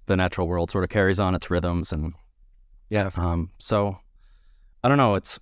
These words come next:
Speaker 1: it's something that I feel like I'm diligent about trying to stay.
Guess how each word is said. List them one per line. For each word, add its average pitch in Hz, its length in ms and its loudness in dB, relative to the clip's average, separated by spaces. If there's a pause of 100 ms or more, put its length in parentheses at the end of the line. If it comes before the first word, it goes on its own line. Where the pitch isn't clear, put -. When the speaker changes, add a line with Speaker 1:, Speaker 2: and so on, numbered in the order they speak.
Speaker 1:
it's - 160 -2
something 123 340 0
that 107 120 4
I 98 160 4
feel 107 180 0
like 101 160 2
I'm 92 160 0
diligent 95 380 0
about 82 200 0
trying 87 300 -2
to 80 400 -2 (220)
stay. 85 640 -2